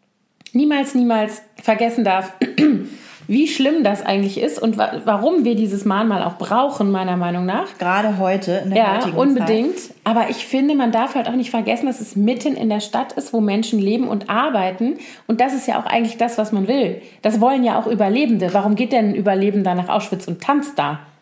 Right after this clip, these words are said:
Speaker 2: Mhm.
Speaker 1: Weißt du, was ich meine? Weil das Leben das Einzige ist,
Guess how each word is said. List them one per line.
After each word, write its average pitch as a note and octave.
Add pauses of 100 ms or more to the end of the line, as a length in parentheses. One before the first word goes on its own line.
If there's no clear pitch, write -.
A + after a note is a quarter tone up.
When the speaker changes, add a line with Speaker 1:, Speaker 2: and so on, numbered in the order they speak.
Speaker 2:
Mhm. E3+
Speaker 1:
Weißt A3
du, C4+
was C#4+
ich C#4+
meine? C#4+
Weil A#3
das A3+
Leben C#4
das A3+
Einzige A3
ist, G3+